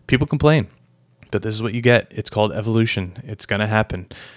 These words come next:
I'm gonna start Be a Pro, and I will post those videos. We'll go through kinda just some games, and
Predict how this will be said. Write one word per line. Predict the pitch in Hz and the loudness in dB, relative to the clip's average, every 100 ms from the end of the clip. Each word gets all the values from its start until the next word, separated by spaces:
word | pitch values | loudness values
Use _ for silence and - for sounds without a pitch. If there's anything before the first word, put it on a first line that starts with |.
| - _ | -20 _
I'm | 117 | -2
gonna | 143 | -2
start | 147 165 147 | 4 4 4
Be | 131 | 4
a | 135 | 4
Pro, | - 151 98 92 | 4 2 2 -4
and | 101 98 98 | -4 -4 -2
I | 107 | 0
will | 110 | 0
post | 107 120 131 - | 2 2 2 0
those | 117 104 | -2 0
videos. | 101 101 104 101 | 0 2 2 0
We'll | 101 | 0
go | 107 107 | 2 2
through | - 107 | 0 -2
kinda | 107 104 | 0 0
just | 104 - | 0 -2
some | 117 | 0
games, | 101 95 113 107 | 0 0 0 -2
and | 98 | -4